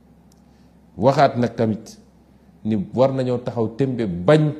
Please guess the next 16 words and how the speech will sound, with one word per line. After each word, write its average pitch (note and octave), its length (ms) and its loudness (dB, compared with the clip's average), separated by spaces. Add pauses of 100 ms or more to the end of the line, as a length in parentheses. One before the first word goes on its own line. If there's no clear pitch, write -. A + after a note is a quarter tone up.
ñu A2 240 -2
jàppati A2 340 -2
suñuy F2 260 -4
nit, - 360 -10 (1300)
ndax A#2+ 280 -4
kii F3 160 0
di D3 80 0
Macky A2 240 -6
Sall E2 200 -8 (800)
su - 220 -8
làmbee B2+ 360 2
mun A2 200 0
a G2+ 100 2 (680)
du F2+ 80 -6
dellu E2+ 240 -2
gannaaw, D2 320 -10